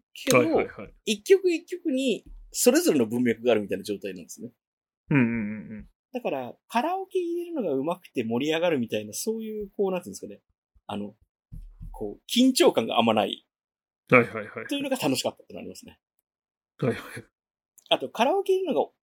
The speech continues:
Speaker 1: 上手いレベルが同じじゃないと楽しめないっていうのがあんまないというか。
Speaker 2: ああ、まあそうですね。
Speaker 1: うん。あ、
Speaker 2: 確かに。
Speaker 1: だから音楽に詳しいか詳しくないかも極端なことどうでもよくて、なんか、
Speaker 2: うんうん。
Speaker 1: あ、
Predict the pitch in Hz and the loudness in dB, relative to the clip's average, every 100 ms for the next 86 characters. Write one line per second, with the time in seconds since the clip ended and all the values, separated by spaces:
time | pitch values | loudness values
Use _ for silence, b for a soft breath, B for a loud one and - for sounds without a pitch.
0 | _ 320 190 285 320 262 285 262 139 117 | _ 2 4 4 2 2 4 6 6 4
1 | - 131 202 226 226 254 254 240 220 208 | 4 6 6 4 2 4 2 2 0 2
2 | 220 208 131 202 107 104 104 113 104 104 | 2 4 2 2 -4 -2 0 4 2 0
3 | 85 - _ 180 165 151 131 - 107 - | -6 -20 _ 8 10 10 6 4 -6 -4
4 | 180 - _ - 120 104 95 _ _ _ | -8 -8 _ -8 -8 -8 -14 _ _ _
5 | _ _ _ - - - - _ _ _ | _ _ _ -12 -10 -12 -14 _ _ _
6 | 214 185 254 285 277 294 277 247 _ - | -6 0 0 0 -2 -2 -4 -6 _ -4
7 | 254 277 359 - - 139 - 131 110 104 | -2 -2 -2 -4 2 2 2 -4 -4 -4
8 | 101 - 123 - 226 117 98 101 208 101 | -10 -12 -14 -6 -4 -4 -8 -6 -6 -6
9 | - _ 95 92 - _ _ _ 127 123 | -10 _ -10 -10 -12 _ _ _ -18 -14
10 | - 151 120 120 | -4 -2 -2 -4